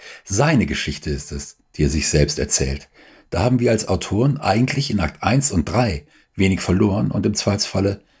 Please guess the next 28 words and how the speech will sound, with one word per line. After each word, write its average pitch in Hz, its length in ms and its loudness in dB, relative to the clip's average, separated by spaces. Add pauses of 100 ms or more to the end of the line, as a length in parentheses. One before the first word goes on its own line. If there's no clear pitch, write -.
(180)
die - 80 -6
Klappe - 300 -4
zu 71 180 -4
halten. 73 340 -6 (1500)
Diese 156 160 0
Erkenntnis 135 400 2
ist 107 200 0
wichtig, 90 380 0
denn 87 160 2
sie 87 100 2
räumt 98 280 2
mit - 120 -2
einem 92 160 2
fundamentalen 101 640 2
Irrtum 107 400 0
auf. 78 280 -2 (260)
Allerdings 110 440 2
ist 104 200 -2
damit 98 200 4
für 92 120 0
mich 107 220 2
als - 120 -4
Erzähler 110 540 2
noch 104 200 0
nicht 104 200 0
allzu 101 240 -2
viel - 180 -4
gewonnen, 107 460 2